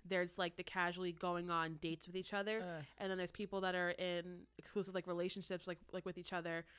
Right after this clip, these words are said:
Speaker 1: that, that's, like, the traditional idea, like, of dating, but, like, there's just so many different variations. Like,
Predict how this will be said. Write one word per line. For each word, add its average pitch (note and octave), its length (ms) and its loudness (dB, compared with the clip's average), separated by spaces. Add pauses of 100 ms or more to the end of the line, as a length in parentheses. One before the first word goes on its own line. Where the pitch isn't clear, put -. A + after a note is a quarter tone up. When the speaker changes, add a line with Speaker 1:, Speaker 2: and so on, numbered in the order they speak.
(300)
Speaker 1:
that, E3+ 440 4 (500)
that's, E3+ 320 6
like, E3+ 260 4 (140)
the G3+ 80 4
traditional F#3+ 500 2
idea, E3+ 320 4
like, E3 140 0
of E3 100 -2
dating, F3 340 4
but, E3+ 160 0
like, D#3+ 220 0 (360)
there's F#3 140 0
just F#3+ 160 -4
so F#3+ 120 2
many G3 100 2
different F#3 240 -2
variations. F3 500 2
Like, E3 140 0